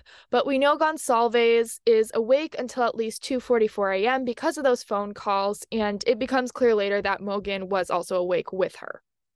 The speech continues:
In the later morning hours of November thirteenth, a call was made to nine one one from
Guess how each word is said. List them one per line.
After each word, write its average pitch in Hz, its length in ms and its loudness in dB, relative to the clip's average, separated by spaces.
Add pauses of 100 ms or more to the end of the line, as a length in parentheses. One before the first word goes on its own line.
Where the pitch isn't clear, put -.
(800)
In 294 100 2
the 311 80 6
later 349 440 4
morning 240 340 2
hours 202 480 -2
of 208 180 -4
November 196 460 -4
thirteenth, 190 720 -8
a 240 60 -2
call 302 280 2
was 359 180 2
made 220 280 0
to 220 100 -6
nine 202 300 -2
one 202 200 -2
one 185 340 -4 (260)
from - 180 2